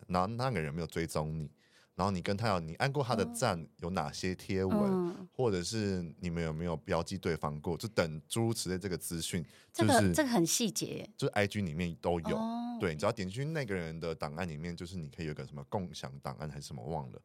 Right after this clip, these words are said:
Speaker 2: 对。
Speaker 1: 就大家可以去看一下。
Speaker 2: 嗯。
Speaker 1: 然后呢，我就透过这个方式去回忆了我跟翁佳薇的回忆。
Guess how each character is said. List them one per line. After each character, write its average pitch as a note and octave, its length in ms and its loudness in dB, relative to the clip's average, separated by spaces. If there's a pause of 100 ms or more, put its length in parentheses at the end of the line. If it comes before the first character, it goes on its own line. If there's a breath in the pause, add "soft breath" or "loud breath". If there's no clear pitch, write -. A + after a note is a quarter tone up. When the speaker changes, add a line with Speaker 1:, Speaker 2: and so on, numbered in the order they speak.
(160 soft breath)
Speaker 2:
对。 F#2+ 120 -12
Speaker 1:
就 F2+ 60 -10
大 G2 80 2
家 F2+ 60 2
可 F2 100 -4
以 - 20 -2
去 D2+ 80 -6
看 D2+ 240 -4
一 - 40 -14
下。 - 200 -6 (140 loud breath)
Speaker 2:
嗯。 G3 160 -6
Speaker 1:
然 F#3 100 2
后 A2 120 2
呢， F#2+ 100 0
我 E2+ 60 -2
就 F#2+ 180 -2
透 A2+ 140 -2
过 G#2 100 0
这 G#2 80 0
个 F#2 60 0
方 E2+ 200 -4
式 F#2+ 80 -6
去 F#2+ 140 -4
回 D2+ 220 -4
忆 F2+ 100 -4
了 D#2 180 -2
我 D2 140 -6
跟 F2 100 -6
翁 F2 200 -4
佳 F2 180 2
薇 E2 80 0
的 D2+ 80 -4
回 - 300 -8
忆。 D2+ 180 -10